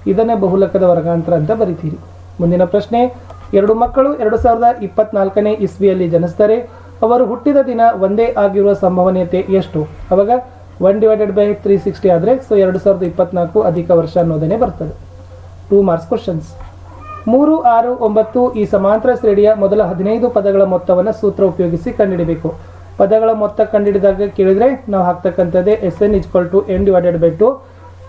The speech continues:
ಎಸ್, ಟೂ ಎ plus n minus one into d ಆಗ್ತದೆ. ಸಮಾಂತರ ಶ್ರೇಣಿ ಮೊದಲ ಪದ ಮೂರು ಆಗ್ತದೆ. ಸಾಮಾನ್ಯ ವ್ಯತ್ಯಾಸ ಆರರಲ್ಲಿ ಮೂರು ಕಳೆದ್ರೆ ಮೂರು ಆಗ್ತದೆ. ಆಮೇಲೆ ಎನ್ ಎಷ್ಟಾಗ್ತದೆ? ಹದಿನೈದು ಆಗ್ತದೆ. ಎಸ್ ಎನ್ ಅನ್ನೇ ಕಂಡುಹಿಡಿಬೇಕು. ಅವಾಗ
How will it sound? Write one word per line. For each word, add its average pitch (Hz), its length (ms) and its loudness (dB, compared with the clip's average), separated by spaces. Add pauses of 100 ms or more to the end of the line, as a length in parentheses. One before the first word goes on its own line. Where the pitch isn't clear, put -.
(240)
ಎಸ್, 262 380 2
ಟೂ 247 100 -2
ಎ 247 100 4
plus 233 380 0
n - 40 -4
minus 208 400 2
one 196 160 0
into 190 200 2
d 196 80 4
ಆಗ್ತದೆ. 196 400 2
ಸಮಾಂತರ 196 400 0
ಶ್ರೇಣಿ 196 240 0
ಮೊದಲ 185 320 2
ಪದ 185 200 2
ಮೂರು 180 280 2
ಆಗ್ತದೆ. 190 340 0
ಸಾಮಾನ್ಯ 185 400 0
ವ್ಯತ್ಯಾಸ 175 340 0
ಆರರಲ್ಲಿ 175 480 2
ಮೂರು 175 200 0
ಕಳೆದ್ರೆ 170 300 0
ಮೂರು 170 220 2
ಆಗ್ತದೆ. 190 540 0 (320)
ಆಮೇಲೆ 202 480 4 (200)
ಎನ್ 196 220 2
ಎಷ್ಟಾಗ್ತದೆ? 208 680 0 (760)
ಹದಿನೈದು 214 400 2
ಆಗ್ತದೆ. 190 480 0
ಎಸ್ 175 180 -2
ಎನ್ 202 140 2
ಅನ್ನೇ 190 160 0
ಕಂಡುಹಿಡಿಬೇಕು. 170 600 -2 (460)
ಅವಾಗ 226 220 0